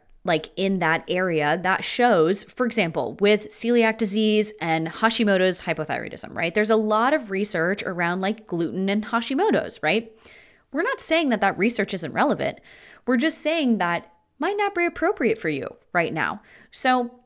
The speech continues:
that leads us to the next point of, like, if you are receiving advice that is medically relevant to you, you have Hashimoto's, you have, you know, something, something,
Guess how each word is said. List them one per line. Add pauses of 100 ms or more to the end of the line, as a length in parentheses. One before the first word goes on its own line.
that
leads
us
to
the
next
point
of,
like, (200)
if
you
are
receiving (400)
advice
that
is
medically
relevant
to
you,
you
have
Hashimoto's,
you
have,
you
know,
something,
something,